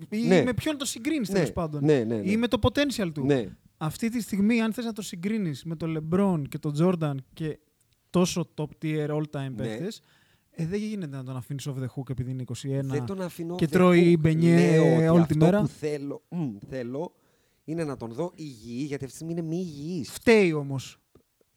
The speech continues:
Speaker 2: Δεν διαφωνώ
Speaker 1: Κατάλαβες.
Speaker 2: καθόλου σε αυτό.
Speaker 1: Δεν έχει υπάρξει κανένας από τους top παίκτες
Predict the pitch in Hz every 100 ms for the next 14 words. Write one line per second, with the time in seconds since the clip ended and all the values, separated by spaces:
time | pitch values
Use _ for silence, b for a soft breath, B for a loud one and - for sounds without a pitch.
0 | - 196 240 233 170 190 185 190 202 202
1 | 156 110 - 113 147 220 240 269 220 233
2 | - - 208 208 226 196 185 - 202 175
3 | - 190 - 165 139